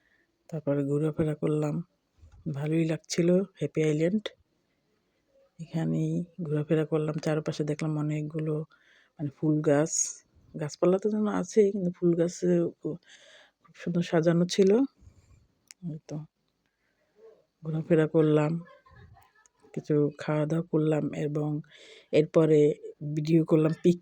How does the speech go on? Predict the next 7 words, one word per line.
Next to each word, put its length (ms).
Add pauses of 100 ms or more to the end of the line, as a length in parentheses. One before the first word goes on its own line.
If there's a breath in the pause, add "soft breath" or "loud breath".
তুললাম। 640 (640 loud breath)
এখন 280
ভিডিওটা 640 (440 loud breath)
তাই 240
আবার 260
করে 240
নিলাম। 380